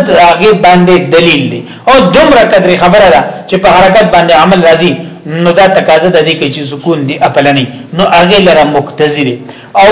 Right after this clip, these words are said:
مقتضي کې بیا د آیات ساته هغه اقتضا نه ده چې کوم جعل الغیر م-، جعل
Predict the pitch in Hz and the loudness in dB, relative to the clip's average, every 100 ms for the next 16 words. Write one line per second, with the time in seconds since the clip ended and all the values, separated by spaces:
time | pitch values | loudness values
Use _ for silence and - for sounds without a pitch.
0 | 214 214 214 226 220 233 226 190 185 185 | 2 2 2 2 2 0 0 2 2 4
1 | 185 190 190 190 196 170 - 233 254 202 | 4 2 2 0 0 -2 2 2 2 0
2 | - 185 - 180 170 190 226 254 214 - | 0 -4 -2 0 2 2 2 2 2 -2
3 | - - 185 214 214 185 208 190 180 190 | -10 -6 -2 0 0 2 2 2 2 2
4 | 190 180 180 175 208 202 | 2 2 0 2 2 2